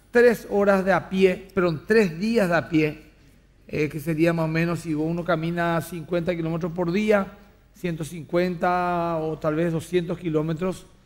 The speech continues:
al noreste de Israel. Y le dice, "Andá y predicale a ese pueblo porque les voy a castigar si no se arrepienten". Pero Jonás no obedece. Huye a una tierra súper lejana llamada Tarsis.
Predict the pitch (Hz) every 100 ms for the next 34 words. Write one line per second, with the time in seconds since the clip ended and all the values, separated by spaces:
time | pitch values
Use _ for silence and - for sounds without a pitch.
0 | _ _ _ _ _ - 165 156 156 151
1 | 151 151 151 - 175 160 170 165 190 160
2 | - 175 175 196 156 156 151 143 139 143
3 | 151 135 151 151 175 185 - _ _ _
4 | _ _ _ _ _ - 190 190 208 196
5 | 233 233 202 202 254 285 208 262 226 -
6 | 226 226 202 214 185 175 175 185 180 -
7 | _ - 180 185 180 151 165 180 175 175
8 | 175 156 147 151 160 147 165 160 - 131
9 | 117 127 - 247 240 285 208 190 196 226
10 | 220 240 - 131 - - _ _ _ _
11 | 170 185 202 214 185 170 180 175 180 170
12 | - - 220 233 208 165 147 139 147 156
13 | 156 139 147 143 139 127 - 180